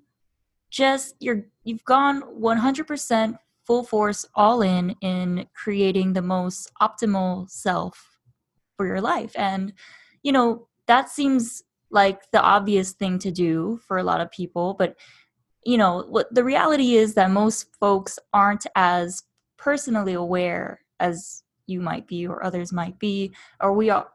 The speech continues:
all starting at different stages, what kind of advice or what would you say to somebody who is not at that level yet? Or can you say anything to somebody who's not there yet?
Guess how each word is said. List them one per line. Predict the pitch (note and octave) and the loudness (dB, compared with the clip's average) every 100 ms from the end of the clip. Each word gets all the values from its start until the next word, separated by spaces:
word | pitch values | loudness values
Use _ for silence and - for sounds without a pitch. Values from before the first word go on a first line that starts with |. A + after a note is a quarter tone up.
| - | 0
all | G3+ G3 G3+ | 2 2 0
starting | - F#3 F3+ | 0 0 2
at | E3+ - | -2 -4
different | - F#3 E3+ F3+ | -6 -6 -6 -6
stages, | - B3+ B3+ A#3+ A3+ A3 G#3+ - _ _ _ _ _ _ _ _ _ _ _ | -2 0 2 4 6 4 0 -8 _ _ _ _ _ _ _ _ _ _ _
what | - D#4 F#4 | -2 -2 0
kind | - B4+ | -6 -2
of | A#4+ C#4 | 0 2
advice | A3+ G3 A3 C#4 D4 - - | 4 6 6 2 -2 -6 -2
or | A#3 A#3 | 4 4
what | - | 4
would | F4+ - | 0 -2
you | F4 | -4
say | - A3+ A3 | -2 2 2
to | A3+ A3 | 0 -4
somebody | - G3 G3 G3+ G#3 G#3 G#3 G#3 - _ _ | 0 0 2 2 2 0 0 -2 -6 _ _
who | - A#3+ A#3 A3+ A3+ | 0 4 6 4 4
is | A#3 G#3+ | 2 4
not | A#3+ D4 | 4 4
at | D4+ C4+ | 2 0
that | B3+ | 0
level | G3+ A3+ F#4+ C#4 | 2 0 2 2
yet? | F#3 E3 - - | 2 0 -2 -2
Or | A3+ | -2
can | A3+ - D#4 | 2 2 2
you | G#4+ | -4
say | - G3 | -4 -4
anything | F#3+ F3+ F3+ F3+ F3+ | -2 -2 -2 -6 -6
to | G3 | -10
somebody | G3 F#3+ F3+ F3+ | -6 -4 -4 -6
who's | F#3 G#3 F#3+ | -6 -4 0
not | F#3+ - - | 0 0 -2
there | F3+ - | -2 -2
yet? | A3 - - | -4 -6 -8